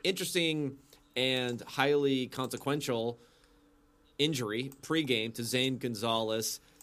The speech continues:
So they had no kicker for the Panthers, and they went one for five on fourth downs, and they went for on fourth down a lot. So that's why their number,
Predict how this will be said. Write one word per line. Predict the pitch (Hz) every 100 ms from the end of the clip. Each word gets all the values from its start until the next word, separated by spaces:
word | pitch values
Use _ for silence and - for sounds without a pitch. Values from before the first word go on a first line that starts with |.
| - -
So | -
they | 127
had | 131 147
no | 143
kicker | 135 160 - 98 92
for | - 113
the |
Panthers, | 98 110 95 92 95 104 123 -
and | 123 120 117 117 - - - - - - _ _ - - 123
they | 135
went | 143 143
one | 156
for | 160
five | 143 208 123 -
on | 123 127
fourth | 139 143 120
downs, | 165 120 92
and | 110
they |
went | 123 143
for | 143
on | 131
fourth | 135 131
down | 135
a | 123
lot. | 139 151 -
So |
that's | 135 156
why | 156 165 156 139 - _ - _ -
their | 131 131
number, | 139 156 156 147 139 139